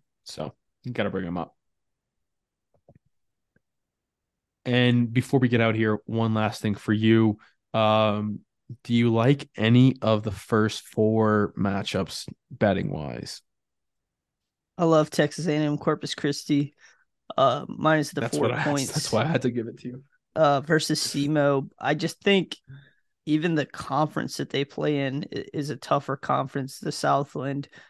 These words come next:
Speaker 2: than the Ohio Valley, who is very weak this year, and semo came in fifth or sixth, I believe. Texas A and M Corpus Christi was pretty solid, uh, winning the regular season and the conference title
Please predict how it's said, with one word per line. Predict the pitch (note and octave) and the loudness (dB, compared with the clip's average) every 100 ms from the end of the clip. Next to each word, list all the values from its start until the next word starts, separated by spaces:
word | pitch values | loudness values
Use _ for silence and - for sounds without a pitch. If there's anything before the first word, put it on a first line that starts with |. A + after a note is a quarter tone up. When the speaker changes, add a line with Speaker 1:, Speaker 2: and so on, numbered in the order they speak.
| _ _ | _ _
Speaker 2:
than | D#3 D3 | -2 0
the | D3 C#3+ - | 2 2 2
Ohio | - D#3 D3+ D3 | 0 2 4 2
Valley, | A#2 B2+ C3 D3 C#3+ | -2 -2 -2 -2 -4
who | C#3 D3+ | -4 -6
is | C#3 | -6
very | C#3+ C#3+ C#3 D3 C#3+ | -8 -6 -2 0 0
weak | C#3+ C#3+ | -2 -4
this | D3 D3 C#3+ | -6 -4 -2
year, | C#3+ | -2
and | C3+ C3+ | -2 -4
semo | D3+ D3 C#3 C#3 | -4 -2 -2 -2
came | D3 D3 | -4 -4
in | C3+ | -6
fifth | - - C#3 C3+ | -8 -8 -6 -6
or | C3 | -8
sixth, | - C#3+ - | -6 -8 0
I | D3+ | 0
believe. | D3 D3 C#3+ C#3+ C#3 - - - _ _ _ | 2 -2 0 0 -2 -14 -20 -20 _ _ _
Texas | - D#3+ F3 | -2 0 2
A | E3+ | 4
and | E3 | 4
M | E3 | 2
Corpus | D#3+ D#3 E3 - | 0 -4 -4 -6
Christi | - C#3+ - D3 | -4 -4 -2 -4
was | C3+ | -4
pretty | - - D#3 C#3+ | -10 -6 -2 -2
solid, | - B2+ C3+ C#3+ C#3+ D#3 - - - _ - | -2 -2 0 2 0 -4 -14 -20 -20 _ -2
uh, | B2+ B2+ B2 | 2 4 2
winning | D3 D3 D3 D3 D3 - F#3 | -4 -2 -2 -2 -4 -8 -10
the | C#3 | -4
regular | C#3+ D3+ C#3+ | -2 -2 -4
season | - D3 F3+ | -4 -6 -6
and | D#2+ C#3 | -6 -8
the | C3+ | -8
conference | - C#3+ C#3+ D3 C3 - - - | 0 0 0 -4 -4 -8 -12 -14
title | - C#3+ C#3+ C#3 D3 | 0 0 2 -2 -2